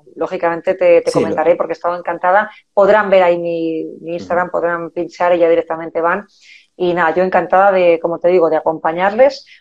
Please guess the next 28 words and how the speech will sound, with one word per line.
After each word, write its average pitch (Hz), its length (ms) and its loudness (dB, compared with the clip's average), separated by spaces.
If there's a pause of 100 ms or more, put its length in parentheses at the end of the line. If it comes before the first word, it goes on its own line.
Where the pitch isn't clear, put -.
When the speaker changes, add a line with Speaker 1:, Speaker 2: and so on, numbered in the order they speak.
Speaker 1:
porque 185 240 0
ayudarles, 214 500 4
no, 208 140 -2
ayudarles 190 460 0
es - 60 -20
como 220 200 -6
que 226 80 -4
les 196 160 -6
pones 208 260 -8
en 202 80 -8
un, 196 300 -8 (300)
me 196 100 -6
pondría 185 300 2
yo 240 100 4
un 208 40 -2
poquito 226 260 -2
por 190 100 2
encima 220 560 -4 (280)
y 202 120 -4
ellos, 214 300 0
"Te 196 80 -14
estoy 220 180 -2
ayudando, 190 500 0
te - 80 -14
estoy 185 200 -6
haciendo 196 220 -8
un 185 60 -6
favor". 175 420 2